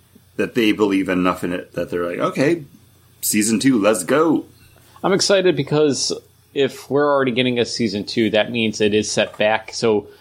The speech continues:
Speaker 2: like, it would have been kinda disappointing if we, uh, all enjoyed the show and, like, season one ends and it's, like, the start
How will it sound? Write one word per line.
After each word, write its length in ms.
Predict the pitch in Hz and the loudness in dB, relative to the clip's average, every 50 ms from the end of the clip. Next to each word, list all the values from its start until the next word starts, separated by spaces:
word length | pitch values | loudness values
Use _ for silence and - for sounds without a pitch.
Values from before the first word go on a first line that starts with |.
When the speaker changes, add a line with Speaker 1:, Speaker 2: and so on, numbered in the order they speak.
| _ _ - | _ _ -2
Speaker 2:
like, 280 | 117 107 90 - - - - _ _ _ _ _ _ _ _ _ _ _ _ _ _ _ - | -2 -2 -2 -4 -12 -18 -20 _ _ _ _ _ _ _ _ _ _ _ _ _ _ _ -4
it 80 | 147 | 0
would 140 | 156 180 165 | 0 0 0
have 60 | 139 | 0
been 180 | 156 147 131 131 | 0 -2 -2 -2
kinda 220 | 143 135 127 117 | -2 -2 0 0
disappointing 580 | 107 120 - - 101 - 110 110 110 107 104 101 | 0 0 -2 -4 -6 -6 -4 -2 -2 -2 -2 -2
if 160 | 98 - - | -4 -4 -4
we, 200 | 110 110 98 104 - - | -4 -4 -4 -4 -4 0
uh, 120 | - 113 113 - - | 0 0 2 2 0
all 200 | 110 104 104 104 | 0 2 2 0
enjoyed 300 | 101 98 - 101 104 98 | -2 -2 -2 0 0 0
the 80 | 90 101 | -2 -4
show 340 | - - 107 104 98 98 - | -4 -2 0 0 0 0 -2
and, 200 | - 107 101 98 | -2 -2 -2 -2
like, 200 | 98 95 92 - | -2 -2 -2 -2
season 400 | - - 120 110 92 104 101 95 | -4 -4 -2 -2 -2 -4 -4 -2
one 160 | 95 98 101 | -2 -2 -2
ends 420 | 107 104 98 98 104 107 101 - 110 | 0 -2 -2 0 0 -2 -2 0 0
and 120 | 101 95 | 0 0
it's, 160 | 90 - - | -2 -4 -2
like, 160 | 110 101 - | -2 -2 -2
the 100 | - 101 | -4 -6
start 440 | - - - - 104 92 95 101 - | -6 -4 -2 0 0 0 0 -2 -6